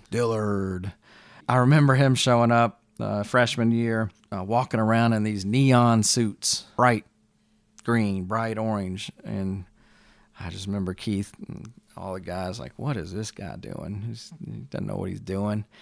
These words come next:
Turned out to be, um, uh, turned into a, a pro, played for the Kings. Uh, one, one, uh, funny story with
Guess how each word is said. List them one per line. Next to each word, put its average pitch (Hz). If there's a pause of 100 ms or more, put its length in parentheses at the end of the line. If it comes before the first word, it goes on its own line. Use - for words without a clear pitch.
(380)
Turned 143
out 139
to 123
be, 127
um, 110 (960)
uh, 101 (100)
turned 123
into 120
a, 98
a 101
pro, 156 (480)
played 107
for 101
the 98
Kings. 120 (500)
Uh, 104
one, 123
one, 127 (720)
uh, 101
funny 131
story 107
with 104